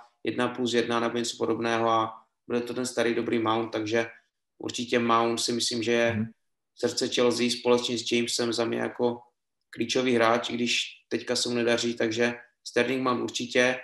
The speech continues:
Speaker 1: a na tom hrotu otázka podle aktuální formy asi, no.
Speaker 2: Hm. Zajímavý, protože viděl jsem spoustu komentářů, že Mounta by teď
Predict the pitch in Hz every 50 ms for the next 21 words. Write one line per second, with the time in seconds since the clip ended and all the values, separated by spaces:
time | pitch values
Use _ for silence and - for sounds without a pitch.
0 | - - _ _ _ _ _ _ _ _ - - 117 117 117 113 - 123 120 123
1 | 123 120 - 120 117 117 - 120 120 120 - - - 107 - - 117 113 120 117
2 | 117 123 - 120 117 117 117 117 113 - - 113 113 113 113 110 107 - - 113
3 | 104 104 107 113 - _ _ _ _ _ _ _ _ _ _ _ _ _ 226 -
4 | 98 - _ _ _ _ _ _ _ _ _ _ _ - - 123 131 131 113 101
5 | 98 98 - 127 135 135 156 147 147 147 135 117 120 135 139 143 139 139 - 143
6 | 135 - - - 123 120 - 135 131 - 120 120 120 120 120 117 120 117 117 117
7 | 117 120 117 117 117 117 120 - - - - _ - 101 101 113 113 113 113 110
8 | 113 113 113 113 110 117 113 110 110 110 110 110 110 104 101 104 110 110 107 110
9 | 107 110